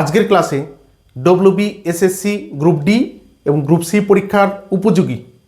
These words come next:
পঞ্চাশটি এমসিকিউ টাইপের জিকে প্রশ্নের একটি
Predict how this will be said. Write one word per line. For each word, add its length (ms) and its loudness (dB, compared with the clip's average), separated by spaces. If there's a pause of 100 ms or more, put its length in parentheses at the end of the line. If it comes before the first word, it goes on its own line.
(540)
পঞ্চাশটি 500 2 (360)
এমসিকিউ 440 2
টাইপের 320 4 (460)
জিকে 300 2
প্রশ্নের 360 0 (580)
একটি 180 -2